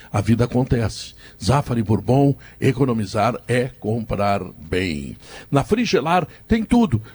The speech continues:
Lá você encontra toda a linha de ar-condicionado comercial, residencial, eletros, além de tudo que você precisa em peças de refrigeração. Olha aqui, ó. Acesse agora o site frigelar ponto com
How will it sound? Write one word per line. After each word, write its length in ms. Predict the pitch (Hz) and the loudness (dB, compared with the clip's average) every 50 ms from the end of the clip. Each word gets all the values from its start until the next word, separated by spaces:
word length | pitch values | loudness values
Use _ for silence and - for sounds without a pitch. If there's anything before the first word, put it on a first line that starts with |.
| - | -2
Lá 120 | - 127 139 | 0 2 2
você 240 | 127 139 - - 139 | 2 2 0 0 -2
encontra 380 | 120 - 135 131 131 - 110 | 0 0 0 0 0 0 0
toda 240 | 107 - 139 131 120 | 0 0 0 0 0
a 40 | 113 | 0
linha 180 | 113 117 123 113 | 0 0 0 2
de 140 | - 113 | 2 2
ar-condicionado 600 | 113 104 101 - 117 101 - - 98 107 113 101 | 2 2 0 -2 -2 -2 0 0 2 2 2 0
comercial, 600 | - 104 95 95 92 - - - 123 120 127 123 | 0 0 -2 -2 -4 -4 -2 0 0 2 2 2
residencial, 760 | 107 104 107 87 - - 85 80 - - 120 120 131 117 104 | 0 -2 -4 -4 -4 -6 -6 -4 -2 0 2 2 2 2 2
eletros, 500 | 92 87 104 117 135 135 - 120 107 92 | 0 2 2 2 2 2 0 -2 -2 0
além 200 | 107 101 117 123 | 0 2 2 0
de 100 | 120 - | -2 -2
tudo 240 | - - 180 185 208 | 0 0 0 0 0
que 60 | 170 | 0
você 260 | 156 147 131 - 143 | 0 0 0 0 0
precisa 480 | 147 - 165 170 165 - - 147 117 151 | -2 0 -2 -2 -2 -4 -4 -2 -2 -2
em 60 | 156 | -2
peças 520 | 147 - 127 123 131 117 - 131 127 - - - - - - - | 0 0 0 0 0 0 -2 -2 -2 -4 -6 -16 -20 -20 -18 -6
de 200 | - 120 185 226 220 | 0 0 2 2 2
refrigeração. 1080 | - 190 226 214 214 - - 220 214 196 151 208 208 214 208 - - 165 156 151 151 - - - - - | 2 2 0 0 0 0 0 0 0 2 2 2 2 2 2 0 0 2 2 2 0 -4 -8 -14 -12 -4
Olha 180 | - 113 135 135 | 0 2 2 2
aqui, 200 | - - 185 190 | 2 2 2 2
ó. 120 | 143 104 - - - - - | 2 2 -2 -6 -16 -12 -6
Acesse 460 | - - - - - 120 120 113 - 131 | -6 -4 -4 0 0 0 0 0 0 0
agora 280 | 120 101 117 120 120 | 0 2 2 2 2
o 60 | 123 113 | 2 0
site 560 | - - 107 92 87 80 71 69 69 - - | -2 -2 0 0 0 0 0 -2 -4 -8 -8
frigelar 640 | - - - 127 120 104 110 80 78 80 87 92 92 | -6 -4 -2 0 0 0 0 0 0 -2 -2 -4 -4
ponto 300 | - - 113 113 110 117 | -2 -2 -2 -2 -2 -4
com 440 | - - - 110 104 107 107 107 | -6 -4 -2 0 0 0 0 -2